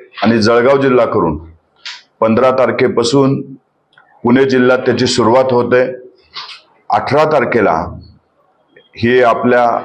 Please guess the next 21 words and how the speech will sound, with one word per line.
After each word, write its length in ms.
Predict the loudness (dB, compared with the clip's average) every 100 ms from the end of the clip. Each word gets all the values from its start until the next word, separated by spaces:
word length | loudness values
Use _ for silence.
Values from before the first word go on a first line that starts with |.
| -4
आंबेगाव 400 | 0 2 2 2
मतदारसंघात 800 | 2 0 0 0 0 0 0 0
येणार 260 | 0 0 -2
आहे. 100 | -4 -6 _ _
नामदार 440 | -2 0 2 2 2
वळसे 340 | 0 0 0
पाटील 260 | -2 -2 -2
साहेब 300 | 0 2 0 -4 -4
यांच्या 280 | -2 0 0
नेतृत्वात 560 | 0 0 -2 0 -2 -2 -10 _ _ _ _ -2
ती 400 | 0 0 -2 -8 -8 -2
यात्रा 400 | -2 0 0 0
या 300 | 0 0 0
ठिकाणी 420 | -2 -2 0 0
येणार 280 | 0 2 2
आहे. 140 | 0 -4 -16 -20 -20 _ _ _ _
या 520 | 0 2 4 2 0 -6 -12 _ _ _
यात्रेमध्ये 640 | -2 0 2 2 2 0 -4 -6 -16 -20 -20 -16 -12 -12 -14 -20 -6 -2
जी 100 | 0
शेतकरी 580 | 0 0 0 0 2
आहेत, 140 | 2